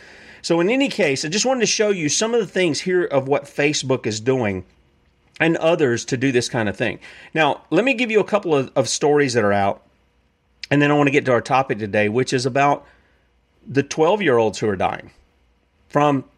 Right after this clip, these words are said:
the covid shots, namely the Pfizer one, okay?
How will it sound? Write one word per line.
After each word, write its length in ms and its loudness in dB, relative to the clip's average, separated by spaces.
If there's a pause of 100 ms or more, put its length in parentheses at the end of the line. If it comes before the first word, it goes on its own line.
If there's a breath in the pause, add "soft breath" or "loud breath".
(480)
the 80 0
covid 280 0
shots, 320 -2
namely 360 2
the 100 0
Pfizer 540 0
one, 160 -14 (800)
okay? 260 -4